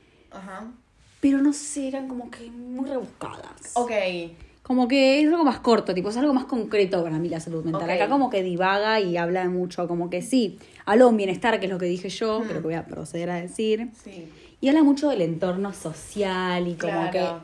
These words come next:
Speaker 2: que... No.
Speaker 1: Claro.
Speaker 2: Para mí la salud mental
Speaker 1: Sí.
Speaker 2: es de uno. No, no, no, no mezclemos los tantos.
Speaker 1: Ok.
Speaker 2: Entonces yo le dije a Cata, Cata me preguntó tipo, "Che, no, no te gusta, que es para vos?". Entonces
Speaker 1: Mm.
Speaker 2: como que le dije, para mí es un balance emocional.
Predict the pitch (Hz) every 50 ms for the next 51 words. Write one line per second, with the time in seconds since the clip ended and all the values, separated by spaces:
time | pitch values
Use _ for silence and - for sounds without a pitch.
0 | 165 - _ _ _ _ - - 214 208 190 147 - - - _ _ _ _ _
1 | _ _ _ _ _ - 254 247 240 220 196 185 180 170 165 165 240 247 247 262
2 | 294 330 370 403 415 415 226 220 226 262 262 254 220 214 220 214 226 247 277 320
3 | 311 311 - _ _ _ _ _ _ _ _ - - 214 185 151 147 147 185 185
4 | 180 180 190 180 160 151 147 151 151 147 151 - - _ 180 175 175 185 190 196
5 | 202 196 208 208 214 214 220 214 214 214 175 151 143 147 - _ _ - 208 220
6 | 226 220 - 226 226 233 226 214 190 180 - 156 151 147 147 143 151 - - -
7 | - - 190 196 196 196 185 170 156 151 151 - - - - - - - _ 285
8 | 277 277 370 359 359 359 311 311 320 302 302 311 320 311 311 311 311 - - -
9 | - 214 233 240 226 208 220 220 220 214 196 185 180 - - 208 175 151 - -
10 | - 214 208 180 165 165 - - 175 175 180 190 196 202 220 226 254 240 247 302
11 | 277 226 220 220 233 202 196 214 190 165 - - - - - - _ _ - 269
12 | 269 339 330 311 277 269 269 294 302 320 294 277 233 247 285 302 349 302 247 208
13 | 190 190 196 202 214 208 208 - 233 226 226 - - _ _ - 185 180 175 165
14 | 165 - - 175 165 170 170 160 160 160 160 170 165